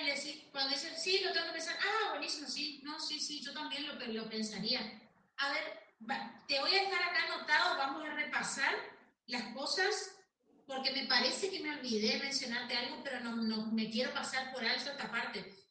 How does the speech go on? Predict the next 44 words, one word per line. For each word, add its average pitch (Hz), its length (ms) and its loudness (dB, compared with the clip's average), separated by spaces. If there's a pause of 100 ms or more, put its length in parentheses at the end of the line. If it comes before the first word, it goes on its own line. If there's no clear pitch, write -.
(100)
A 214 120 -2
ver, 233 240 0
¿a 247 100 -2
vos 311 180 -2
te 370 80 -4
parecía 302 560 -2 (480)
que 240 140 -4
era 269 120 2
económico 269 440 -2
el 269 100 -8
purificador? - 920 -2 (420)
Sí. 240 720 2 (100)
Ajá. 214 420 2
¿Y 208 100 0
te 277 120 -2
parecía 262 540 2
que 302 160 2
era 302 120 2
saludable? 294 720 2
Sí. 226 420 -2
Ajá. 220 640 -2
¿Y - 160 2
te 277 100 -2
parecía, 269 520 2 (440)
y 254 120 -2
le 247 140 6
empiezo 330 320 4
a 370 60 2
mencionar 359 520 2
los 302 100 -2
benefi-, 277 460 0
los 269 140 -2
beneficios? 254 560 2 (1900)
¿Y 339 400 4
qué 403 200 8
es 403 60 4
la 392 160 6
cosa 381 280 4
en 370 100 2
lo 311 100 -4
que 311 80 -6
tenés 302 260 -4
que - 80 -6
pensar? 311 400 0